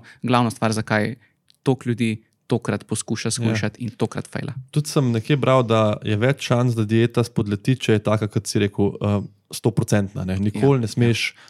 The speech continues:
Speaker 2: imeti cheat day, cheat meal, ne smeš jesti nikoli torte, ne sme-, neke stvari nikoli.
Speaker 1: Ja.
Speaker 2: Ne, da v bistvu tudi te najbolj, jaz sem takrat, ko sem to treniral in si štel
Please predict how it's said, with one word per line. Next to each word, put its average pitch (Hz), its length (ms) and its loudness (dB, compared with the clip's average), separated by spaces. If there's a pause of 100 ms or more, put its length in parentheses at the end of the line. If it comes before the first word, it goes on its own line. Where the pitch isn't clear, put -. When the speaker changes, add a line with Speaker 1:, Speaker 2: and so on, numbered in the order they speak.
Speaker 2:
imeti 107 280 2
cheat 127 200 2
day, 110 200 4
cheat - 280 0
meal, 110 320 4 (300)
ne 110 120 -4
smeš 117 340 2
jesti 110 260 2
nikoli 117 280 2
torte, 113 320 2
ne 107 60 2
sme-, 110 180 -2
neke 107 240 0
stvari 107 240 0
nikoli. 139 360 2 (220)
Speaker 1:
Ja. 117 160 -4
Speaker 2:
Ne, 120 180 2
da 113 180 2
v 113 80 4
bistvu 139 320 0
tudi 156 260 -2
te 156 160 4
najbolj, 131 300 2
jaz 117 120 2
sem 120 80 -10
takrat, - 220 -2
ko 113 80 -6
sem 117 200 0 (180)
to 123 140 0
treniral 117 400 4
in 110 80 6
si 104 120 -4
štel 107 460 2